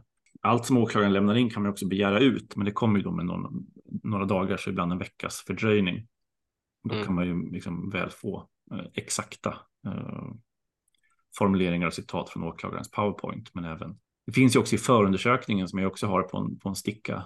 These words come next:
Speaker 1: med ett antal. Där finns ju också många av de dokumenten som refereras. Ofta när det är filmer som visas så kan man hitta filmen där och i så fall titta på den och skriva ner den. Eh,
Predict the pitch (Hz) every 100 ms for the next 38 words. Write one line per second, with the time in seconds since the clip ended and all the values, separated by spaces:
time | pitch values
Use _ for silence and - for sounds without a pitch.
0 | - 117 - 87 87 104 - _ _ _
1 | - 113 101 117 104 104 - 113 98 90
2 | 90 87 - 101 110 104 104 87 92 90
3 | - 117 127 98 85 - - - 92 87
4 | - 113 98 110 110 104 104 85 - -
5 | - 80 80 90 95 - 101 87 82 85
6 | 101 98 87 90 - - - - - 87
7 | - 50 - 52 - 50 50 - _ _
8 | _ _ 85 80